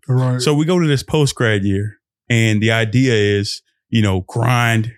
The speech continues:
Speaker 2: bigger stage, better audience, more schools, more
Speaker 1: Right,
Speaker 2: looks.
Speaker 1: right.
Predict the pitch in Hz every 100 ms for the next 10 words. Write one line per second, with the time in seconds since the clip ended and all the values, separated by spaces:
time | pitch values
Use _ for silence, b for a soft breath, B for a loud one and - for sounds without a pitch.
0 | _ _ - 135 131 - - 113 110 113
1 | 107 - 104 123 120 113 113 113 110 107
2 | - - _ - 127 147 - 294 120 117
3 | 170 - 143 131 123 - 147 143 131